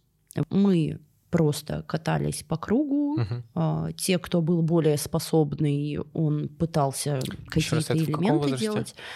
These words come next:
Speaker 1: Это в возрасте, наверное, лет четырех.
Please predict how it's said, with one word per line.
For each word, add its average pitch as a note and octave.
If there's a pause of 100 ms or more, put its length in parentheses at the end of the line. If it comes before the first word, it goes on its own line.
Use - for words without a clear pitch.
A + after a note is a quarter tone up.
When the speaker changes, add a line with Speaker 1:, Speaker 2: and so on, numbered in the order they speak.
(360)
Speaker 1:
Это G3+
в D#3
возрасте, E3
наверное, D#3
лет -
четырех. -